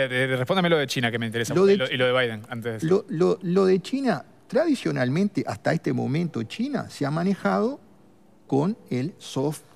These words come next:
Speaker 2: power.
Speaker 1: Sí.
Speaker 2: O sea, ha evitado las confrontaciones armadas. ¿Ah? Este, mm,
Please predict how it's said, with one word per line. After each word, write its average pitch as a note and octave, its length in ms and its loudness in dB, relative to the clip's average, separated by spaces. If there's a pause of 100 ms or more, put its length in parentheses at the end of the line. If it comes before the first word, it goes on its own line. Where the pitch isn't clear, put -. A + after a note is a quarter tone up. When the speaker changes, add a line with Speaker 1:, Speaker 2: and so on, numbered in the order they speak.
Speaker 2:
power. A2+ 460 2
Speaker 1:
Sí. - 100 -8 (140)
Speaker 2:
O G#2 120 -8
sea, - 340 -6
ha A#2+ 120 2
evitado D#3+ 920 0 (380)
las A2+ 180 -2
confrontaciones A#2 960 -4
armadas. A#2+ 500 0 (1000)
¿Ah? B2+ 260 -12 (840)
Este, G2+ 760 -4 (420)
mm, G2+ 960 -8